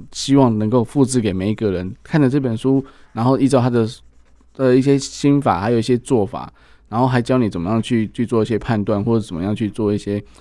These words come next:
呃，内化，还有说，如果是你是家长，你怎么跟孩子去做这些沟通，我觉得都是一个非常好的一个过程，那也，也是一个非常好的一个状态哦。那最后想问一下老师哦，就是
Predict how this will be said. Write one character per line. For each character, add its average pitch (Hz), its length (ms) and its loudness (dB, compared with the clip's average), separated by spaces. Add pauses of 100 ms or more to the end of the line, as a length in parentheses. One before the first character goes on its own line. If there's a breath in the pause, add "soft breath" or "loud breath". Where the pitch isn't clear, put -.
(120)
呃， 85 440 -6 (220)
内 117 220 -2
化， 95 320 -6
还 - 180 -8
有 104 220 -2
说， 104 200 -4
如 131 120 2
果 113 80 2
是 110 160 -2
你 90 80 -2
是 104 120 -4
家 98 240 -4
长， 78 240 -8
你 92 60 -6
怎 90 100 -8
么 92 120 -6
跟 110 120 -4
孩 101 160 -6
子 101 140 -4
去 98 160 -10
做 95 260 -4
这 - 120 -10
些 90 160 -6
沟 92 180 -4
通， 87 240 -6 (320 soft breath)
我 101 100 -8
觉 135 120 0
得 147 80 2
都 147 100 6
是 139 160 0
一 - 20 2
个 120 140 4
非 117 160 0
常 107 180 0
好 101 200 -6
的 85 100 -6
一 98 60 -4
个 92 80 -4
过 92 240 -4
程， - 240 -14
那 120 180 0 (460 soft breath)
也， 107 160 -2
也 107 180 -2
是 139 160 2
一 131 60 4
个 123 80 2
非 127 100 2
常 120 180 2
好 110 160 0
的 92 80 -2
一 101 60 -2
个 104 100 -6
状 92 300 -4
态 85 200 -10
哦。 - 140 -10 (100)
那 143 140 2
最 139 160 0
后 139 140 2
想 101 160 -2
问 120 100 2
一 110 60 0
下 113 140 -2
老 80 160 -6
师 - 160 -12
哦， 92 240 -10
就 117 80 -10
是 113 200 -4